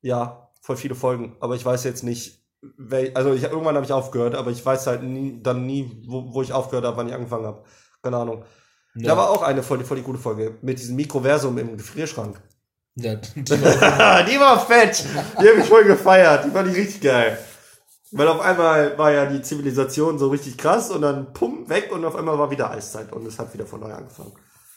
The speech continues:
Speaker 1: Fand ich cool.
Speaker 2: Sind nicht einfach weggekommen irgendwie? Sind nicht einfach verschwunden? Weil
Speaker 1: Ja,
Speaker 2: die
Speaker 1: die haben
Speaker 2: einfach
Speaker 1: sich weggebeamt quasi. Und dann auf einmal war wieder alles Schnee und dann kam wieder Neandertaler. Hat alles wieder von neu angefangen.
Speaker 2: Hm.
Speaker 1: Das war, war ganz cool. Stell dir mal vor, du machst deinen Gefrierer auf, auf einmal lebender Männchen.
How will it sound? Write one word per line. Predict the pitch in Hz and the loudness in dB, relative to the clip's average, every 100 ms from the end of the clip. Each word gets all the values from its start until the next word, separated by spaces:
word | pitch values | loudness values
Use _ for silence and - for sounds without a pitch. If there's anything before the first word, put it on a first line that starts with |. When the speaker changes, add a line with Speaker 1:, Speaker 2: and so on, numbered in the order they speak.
| _ _ | _ _
Speaker 1:
Fand | 123 113 | -10 -10
ich | - | -12
cool. | 120 110 98 - _ | -10 -10 -12 -20 _
Speaker 2:
Sind | 101 107 | -18 -12
nicht | 107 107 | -10 -10
einfach | 101 92 | -10 -12
weggekommen | 92 - - 180 170 | -14 -18 -18 -16 -16
irgendwie? | 165 156 160 170 165 123 | -16 -16 -16 -16 -16 -16
Sind | 110 110 | -14 -12
nicht | 110 | -12
einfach | 101 101 | -14 -14
verschwunden? | - 92 - 101 135 127 | -16 -18 -18 -16 -14 -8
Weil | 165 | -4
Speaker 1:
Ja, | 214 | -2
Speaker 2:
die | 170 | -2
Speaker 1:
die | |
haben | 151 | -2
Speaker 2:
einfach | 147 | -4
Speaker 1:
sich | 196 | -8
weggebeamt | 196 139 123 107 - | -10 -10 -10 -10 -10
quasi. | 117 110 107 98 _ - | -6 -6 -8 -14 _ -8
Und | 131 | -4
dann | 139 156 | -2 -2
auf | 156 156 | -4 -6
einmal | 147 143 139 | -4 -2 -2
war | 135 | -2
wieder | 135 131 | -2 -2
alles | 135 127 127 | -2 -4 -8
Schnee | - 143 156 | -12 -6 -2
und | 180 | -2
dann | 160 | -4
kam | 165 156 | -4 -4
wieder | 151 | -2
Neandertaler. | 151 143 139 131 110 101 104 - | -2 -2 -4 -6 -6 -6 -10 -12
Hat | - | -8
alles | 123 123 | -8 -8
wieder | 127 | -10
von | 127 127 | -8 -6
neu | 123 123 | -4 -4
angefangen. | 110 - 113 101 101 _ _ _ _ | -6 -10 -12 -16 -18 _ _ _ _
Speaker 2:
Hm. | 110 90 - _ _ _ _ | -18 -18 -20 _ _ _ _
Speaker 1:
Das | _ 131 | _ -10
war, | 135 127 | -8 -8
war | 127 131 | -6 -6
ganz | 123 123 | -6 -8
cool. | 139 127 - | -8 -8 -10
Stell | - | -10
dir | 120 | -10
mal | 120 | -8
vor, | 139 | -8
du | |
machst | 127 131 | -6 -6
deinen | 127 | -8
Gefrierer | 123 120 139 135 | -8 -8 -6 -6
auf, | 123 123 | -6 -6
auf | |
einmal | 127 127 | -6 -4
lebender | 131 123 117 | -4 -4 -6
Männchen. | 135 147 110 | -8 -10 -12